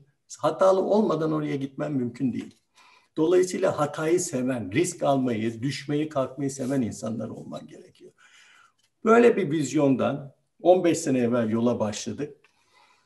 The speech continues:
Mesela bugün yaptığımız teknolojilerde bu otuz yedi trilyon hücreye daha gelmedik. Ama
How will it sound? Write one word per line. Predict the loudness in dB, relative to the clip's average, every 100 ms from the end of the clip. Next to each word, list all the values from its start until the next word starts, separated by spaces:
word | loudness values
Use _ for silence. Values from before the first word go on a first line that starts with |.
| _ -4
Mesela | -2 -2 -4 0
bugün | 0 2 2
yaptığımız | 2 2 0 -2 -2 -6
teknolojilerde | -4 -4 -2 -6 -4 -4 -4 -2 -2
bu | 2 2 0
otuz | -4 -4 -2
yedi | 0 0
trilyon | -2 -2 0 0
hücreye | -2 -4 -4 -2
daha | 0 0
gelmedik. | 2 2 0 -4 -10 -14 _ _ _ _ 2
Ama | 6 6 4 -4